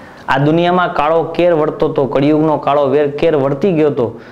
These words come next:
ત્યારે ભગવાને પ્રગટ થવાનો સંકલ્પ કર્યો. તો ભગવાને એવો સંકલ્પ કર્યો કે મારે પ્રગટ થવું છે, તો પ્રગટ થવા માટે ભગવાને યોગ્ય સમય,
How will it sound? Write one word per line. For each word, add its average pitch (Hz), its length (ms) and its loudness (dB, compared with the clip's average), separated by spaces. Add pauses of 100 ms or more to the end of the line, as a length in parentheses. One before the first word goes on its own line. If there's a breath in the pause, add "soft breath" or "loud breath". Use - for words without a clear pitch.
(160 loud breath)
ત્યારે 139 180 -2
ભગવાને 123 520 0
પ્રગટ 135 400 -2
થવાનો 123 520 -4 (200)
સંકલ્પ 120 480 -2
કર્યો. 107 280 -4 (1080 loud breath)
તો 202 60 2
ભગવાને 175 460 0
એવો 196 200 2
સંકલ્પ 175 640 0
કર્યો 175 160 2
કે 160 60 0
મારે 151 220 0
પ્રગટ 147 440 0
થવું 143 340 0
છે, 170 200 -2
તો 165 140 -2
પ્રગટ 139 420 -2
થવા 165 320 -2
માટે 165 260 0
ભગવાને 147 600 -2
યોગ્ય 147 460 0
સમય, 147 420 -2